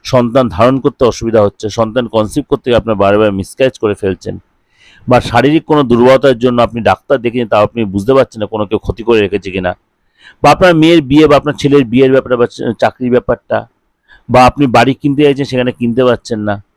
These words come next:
বা আপনার বাড়িতে কোনো নেগেটিভ, আহ, এনার্জি দেখতে পাচ্ছেন বা সেটার জন্য কোনো কাজে সাকসেস পাচ্ছেন না,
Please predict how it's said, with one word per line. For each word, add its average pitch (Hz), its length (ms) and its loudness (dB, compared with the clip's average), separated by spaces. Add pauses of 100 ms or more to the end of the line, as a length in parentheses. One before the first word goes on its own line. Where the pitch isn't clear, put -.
(400)
বা 127 80 4
আপনার 139 200 2
বাড়িতে 131 280 2
কোনো 147 140 0
নেগেটিভ, 127 460 -2
আহ, 120 200 2
এনার্জি 131 460 0
দেখতে 117 280 0
পাচ্ছেন 104 420 -2 (160)
বা 107 100 0
সেটার 120 300 -4
জন্য 131 160 -4
কোনো 123 180 -2
কাজে 107 260 -2
সাকসেস - 420 -8
পাচ্ছেন 113 360 -4
না, 95 240 -4